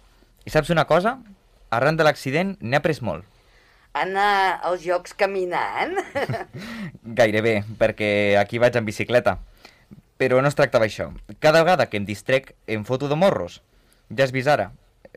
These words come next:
Speaker 1: El que he après és que no m'he de rumiar tant les coses, perquè si rumies massa, te la fots. Després de caure de la moto vaig començar a fer coses que tenia pendents, com ara fer l'Erasmus aquí. Estudiar idiomes, treballar una mica per dignificar-me...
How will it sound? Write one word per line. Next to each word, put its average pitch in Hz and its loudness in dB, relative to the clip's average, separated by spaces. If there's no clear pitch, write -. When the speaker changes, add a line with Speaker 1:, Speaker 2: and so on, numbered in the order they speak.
Speaker 1:
El 139 -2
que 170 4
he - 8
après 165 0
és - -6
que 139 -2
no 131 -2
m'he 139 2
de 135 2
rumiar 120 0
tant 110 0
les 101 -2
coses, - -10
perquè 104 -2
si 113 -8
rumies 127 -2
massa, 156 0
te 120 0
la 101 0
fots. - -8
Després 135 -2
de 147 4
caure 143 6
de 135 6
la 135 4
moto 143 -2
vaig 143 2
començar 131 -4
a - -8
fer 120 -6
coses 131 -2
que 107 -2
tenia 107 -2
pendents, 123 -4
com 101 -2
ara 123 2
fer 131 -2
l'Erasmus 101 -2
aquí. 87 -12
Estudiar 104 -8
idiomes, 139 0
treballar 104 0
una 98 0
mica 98 -2
per 92 2
dignificar-me... 113 -2